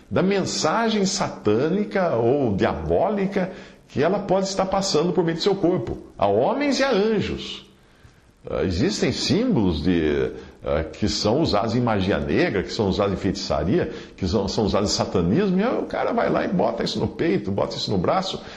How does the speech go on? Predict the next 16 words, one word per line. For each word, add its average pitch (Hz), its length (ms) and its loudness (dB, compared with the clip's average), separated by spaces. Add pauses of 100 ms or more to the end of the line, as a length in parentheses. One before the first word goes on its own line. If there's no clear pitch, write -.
sem, 359 480 0
ah, 202 120 0
porque 208 200 -2
achou 220 180 0
bonito, 175 520 0
<laughs> - 40 -6
achou - 200 -2
bonito. 127 440 0 (640)
Ah, 104 280 2
um 170 120 4
cristão - 400 0
que - 100 -2
trabalhe 80 720 0
com 82 180 -2
tatuagem, 78 880 -2 (540)
ah, 67 160 -2